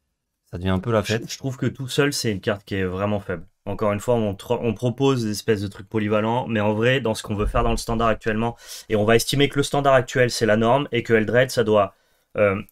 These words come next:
Speaker 2: ou être plus fort, ou être à l'équilibre du standard actuel,
Speaker 1: Mhm.
Speaker 2: parce que si c'est pas plus fort, bah, ça sera pas joué.
Speaker 1: Ouais.
Speaker 2: Et ça, c'est moins fort que le standard actuel. J'ai aucun jeu dans lequel j'ai envie de jouer ça. Parce
Speaker 1: Ouais.
Speaker 2: que, euh,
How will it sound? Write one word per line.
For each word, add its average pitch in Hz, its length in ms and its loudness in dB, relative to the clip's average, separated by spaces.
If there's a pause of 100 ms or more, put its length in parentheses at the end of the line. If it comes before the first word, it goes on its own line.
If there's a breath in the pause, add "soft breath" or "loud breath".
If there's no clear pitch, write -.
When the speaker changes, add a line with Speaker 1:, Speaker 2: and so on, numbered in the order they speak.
(160)
Speaker 2:
ou 175 140 8
être 170 140 6
plus 165 180 -2
fort, 156 460 4
ou 170 120 6
être 156 160 6
à 143 60 2
l'équilibre 131 340 -4
du 113 60 -8
standard 110 320 -2
actuel, 113 480 0
Speaker 1:
Mhm. 107 180 4
Speaker 2:
parce 113 140 0
que - 80 -6
si - 140 -6
c'est 120 120 -4
pas 110 120 0
plus 104 140 -10
fort, 120 200 2
bah, 104 100 -2
ça 95 140 -8
sera 101 180 -6
pas 101 120 -4
joué. 104 260 -4 (100)
Speaker 1:
Ouais. 117 200 -2
Speaker 2:
Et 101 80 -4
ça, 131 400 2
c'est 98 440 -4
moins 135 300 2
fort 104 320 -2
que - 100 -10
le 98 100 -6
standard 101 280 -8
actuel. - 460 -10
J'ai 101 240 -6
aucun 127 320 -2
jeu 117 160 -4
dans 113 100 -2
lequel 104 220 -4
j'ai 101 100 -8
envie 95 160 -6
de 92 60 -14
jouer 95 100 -8
ça. - 200 -14 (680 soft breath)
Parce 123 180 6
Speaker 1:
Ouais. 98 60 2
Speaker 2:
que, 151 320 6
euh, 110 280 4